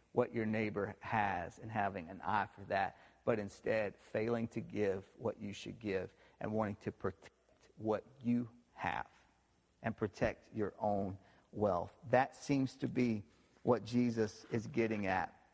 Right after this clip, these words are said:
instead here. The young man answers back when Jesus says this, and I imagine he was pretty thrilled when he answers this. He says, "But I have kept all of these since I was a boy."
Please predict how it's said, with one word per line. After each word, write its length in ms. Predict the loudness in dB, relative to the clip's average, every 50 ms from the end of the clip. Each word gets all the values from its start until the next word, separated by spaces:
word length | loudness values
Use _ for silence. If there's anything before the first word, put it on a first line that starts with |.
| _ _ -20 -20 _ _ _ _ _ _ -20 _ _ -6
instead 580 | -6 -6 -6 -8 0 2 2 4 4 0 -2 -6 -14 -14 -6
here. 260 | -4 -2 -2 -2 -6 -10 -18 _ _ _ _ _ _ _ _ -20 -20 _ _ _ 0
The 100 | 2 4
young 240 | 4 4 4 4
man 280 | 2 2 4 4 2 2
answers 400 | 2 2 2 0 0 -2 -4 2
back 340 | 6 6 6 6 4 0 -2
when 140 | -4 -2 2
Jesus 340 | 2 2 2 2 -2 -6
says 300 | 0 0 2 2 2 -2 -2
this, 300 | -2 -2 -2 -2 -6 -14 _ _ _ _ _ _ _ _ 2
and 100 | 4 4
I 80 | 4
imagine 380 | 4 4 4 2 2 2 0 2
he 120 | 2 2
was 100 | 0 -2
pretty 300 | -6 2 2 4 4 4
thrilled 560 | 0 -4 0 4 6 6 6 6 4 2 -4 -8 -10 -10 -12 -12 _ _ _ _ _ -8 2
when 200 | 2 4 4 4
he 140 | 2 2
answers 480 | 2 0 0 0 0 -2 -2 -2 -2 2
this. 260 | 4 4 4 4 2
He 140 | 2 2 2
says, 420 | 2 4 4 4 6 4 2 -4 -12 -20 -20 -20 -20 -20 -20 -20 -20 _ _
"But 180 | 6 6 8 8
I 180 | 6 4 4
have 220 | 4 2 0 0 2
kept 300 | 6 6 6 6 4 0 2
all 320 | 4 6 6 6 6 4 2
of 160 | 0 -2 0
these 560 | 0 0 0 0 -2 -6 -10 -12 -16 -16 -18 -20 _ _ _ _ _
since 340 | -6 2 4 4 4 2 4
I 340 | 4 6 6 6 6 4 0 0
was 440 | 2 6 6 6 6 4 2 -2 -4 -4
a 200 | -2 -2 -2 -2
boy." 480 | -4 -4 -2 -2 0 0 -2 -4 -8